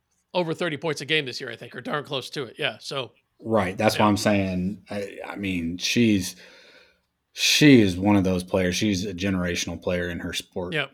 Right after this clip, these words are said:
Speaker 2: Um, she's fun to watch. Uh,
Speaker 1: Yep.
Speaker 2: she can just really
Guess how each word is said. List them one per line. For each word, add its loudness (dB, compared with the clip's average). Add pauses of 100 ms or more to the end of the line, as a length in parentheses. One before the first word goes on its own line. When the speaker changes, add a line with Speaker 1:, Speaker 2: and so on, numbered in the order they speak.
(160)
Speaker 2:
Um, -6
she's -2 (200)
fun 0
to 2
watch. -2
Uh, -8
Speaker 1:
Yep. -10 (960)
Speaker 2:
she 2
can 0
just -6
really -2